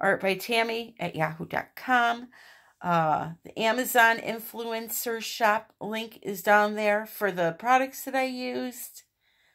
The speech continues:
I have coupon codes and all that. So, it is, that's it, I think. Oh, and my Facebook group, if you haven't joined already, please do. It is United We Pour with Tammy and Lisa.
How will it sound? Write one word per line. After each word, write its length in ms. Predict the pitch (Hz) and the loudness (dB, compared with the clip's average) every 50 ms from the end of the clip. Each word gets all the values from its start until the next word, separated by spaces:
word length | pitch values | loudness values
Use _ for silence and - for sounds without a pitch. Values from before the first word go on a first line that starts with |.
| _ _ - | _ _ -10
I 80 | - | -6
have 180 | 185 180 170 - | -6 -6 -6 -8
coupon 420 | - - 269 269 262 262 254 254 | -6 -8 -4 0 2 2 2 0
codes 540 | 262 - 262 254 247 254 247 247 247 - - | -2 0 2 4 4 4 2 -2 -6 -10 -8
and 100 | 214 220 | -4 0
all 140 | 226 214 214 | 0 0 0
that. 420 | 214 220 214 214 220 214 - - - | 0 -2 0 0 0 -2 -4 -8 -12
So, 500 | - - - 202 196 185 180 190 185 - _ _ _ _ _ _ _ _ _ _ _ _ _ _ _ _ _ _ _ _ _ _ _ _ _ _ _ _ _ _ _ _ _ _ - | -8 -4 2 4 6 6 6 4 0 -6 _ _ _ _ _ _ _ _ _ _ _ _ _ _ _ _ _ _ _ _ _ _ _ _ _ _ _ _ _ _ _ _ _ _ -4
it 100 | 269 277 | 0 4
is, 580 | 277 285 285 277 285 294 294 269 269 262 254 - | 6 6 6 6 6 4 0 -4 -6 -8 0 6
that's 460 | 311 302 302 311 - - - - - | 6 6 6 6 0 -2 -2 -2 -2
it, 80 | - - 440 466 466 415 | 0 2 2 4 4 4
I 60 | 302 | 2
think. 280 | 277 - 220 208 - - | 2 0 -2 -2 4 8
Oh, 200 | 285 339 302 - | 10 10 10 8
and 180 | - - 247 247 | 4 0 0 2
my 140 | 240 240 247 | 2 0 0
Facebook 460 | 247 349 349 349 - - 269 233 247 | 0 -4 -4 -4 -2 -4 -4 -4 -4
group, 280 | - 196 180 175 175 _ - | -4 -6 -6 -6 -6 _ -12
if 180 | - 170 - | -12 -10 -8
you 100 | 220 208 | -8 -4
haven't 280 | 220 226 - 214 175 - | -2 -2 -2 -2 -6 -8
joined 300 | - 226 214 214 214 220 | -6 -4 -4 -4 -2 -4
already, 300 | 214 208 208 208 226 233 | -4 -4 -4 -4 -6 -10
please 420 | 233 - - - 208 196 180 - | -14 -14 -10 -10 -10 -8 -10 -10
do. 340 | - 220 214 214 226 269 269 - - - - _ _ _ _ - | -2 2 2 2 2 0 -4 -8 -16 -20 -20 _ _ _ _ -6
It 380 | - 185 202 190 190 196 185 | -2 2 4 4 4 4 4
is 440 | 190 185 180 165 160 160 151 147 - | 4 4 2 2 0 -2 -4 -4 -4
United 440 | 190 180 175 175 170 175 175 175 170 | -4 0 2 2 4 4 2 0 0
We 140 | 170 170 170 | 0 -2 -2
Pour 520 | - - - 262 240 247 247 269 302 294 _ _ _ _ _ _ - | -2 0 2 6 6 6 6 6 2 -2 _ _ _ _ _ _ -8
with 280 | 170 190 175 - _ | -8 -8 -8 -8 _
Tammy 500 | - - - 226 202 190 180 185 175 - | -14 -12 -8 -6 -6 -6 -6 -6 -8 -8
and 260 | - 175 170 165 156 | -8 -8 -8 -8 -8
Lisa. 500 | 160 185 180 175 - - - 262 302 339 | -8 -8 -8 -6 -6 -4 -2 -2 -4 -4